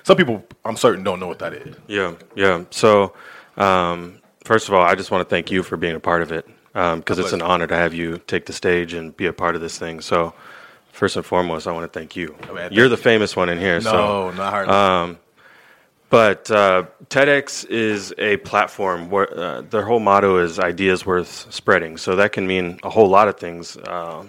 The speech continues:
Speaker 2: almost anything, really. There's only a few things that are off limits, but really it's just a platform where, um, here in the local community, local people can showcase their inventions, their ideas, their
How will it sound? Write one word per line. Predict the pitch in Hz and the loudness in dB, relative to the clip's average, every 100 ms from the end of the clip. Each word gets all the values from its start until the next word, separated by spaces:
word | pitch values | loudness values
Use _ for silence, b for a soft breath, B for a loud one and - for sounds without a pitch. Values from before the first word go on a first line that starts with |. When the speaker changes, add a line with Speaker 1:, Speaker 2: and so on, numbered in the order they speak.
| - | -8
Speaker 2:
almost | 104 107 92 | -4 -2 0
anything, | 110 113 - 92 | 0 0 -2 -2
really. | 98 104 87 | 2 2 0
There's | 92 | -4
only | 98 95 | -6 -8
a | 87 | -10
few | - 107 | -10 -10
things | - 92 87 | -8 -10 -8
that | 90 | -6
are | 90 | -2
off | 90 87 | -2 -4
limits, | 98 98 82 - | -4 -4 -6 -10
but | - 90 85 B B B B B B B B - | -2 -2 -2 B B B B B B B B -12
really | 117 123 135 | 2 4 6
it's | 110 | 2
just | 110 - | -4 -6
a | 98 | -4
platform | 107 101 - 110 107 104 | 0 0 0 -4 -4 -2
where, | 90 90 87 87 _ 95 | 0 0 -2 -6 _ -6
um, | 90 87 85 85 87 _ _ _ - | -4 -4 -8 -12 -20 _ _ _ -12
here | - 110 | -2 0
in | 104 | 0
the | 92 | -2
local | 87 95 101 | -2 -4 -6
community, | 101 104 101 104 104 120 120 _ _ _ _ _ _ _ _ - - | -12 -12 -12 -10 -12 -14 -16 _ _ _ _ _ _ _ _ -20 -20
local | 101 101 104 98 | -4 -2 -2 -4
people | - 95 104 92 | -6 -8 -8 -8
can | - 90 85 85 - | -6 -6 -8 -14 -16
showcase | - 101 92 98 87 - | -6 -4 -2 -4 -6 -4
their | 90 | -4
inventions, | 85 87 92 - 92 90 | -4 -4 -4 -8 -12 -10
their | - 85 | -6 -6
ideas, | 85 92 92 92 87 | -4 0 2 2 -2
their | 92 87 85 | -4 -4 -4